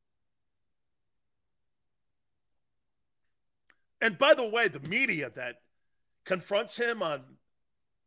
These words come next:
press conferences is a joke.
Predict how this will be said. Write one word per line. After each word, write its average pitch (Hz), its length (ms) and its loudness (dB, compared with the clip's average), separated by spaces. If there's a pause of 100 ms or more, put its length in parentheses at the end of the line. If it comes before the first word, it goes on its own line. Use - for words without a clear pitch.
(280)
press 240 260 4
conferences 269 720 0 (120)
is 175 140 -2
a 165 80 -6
joke. - 760 0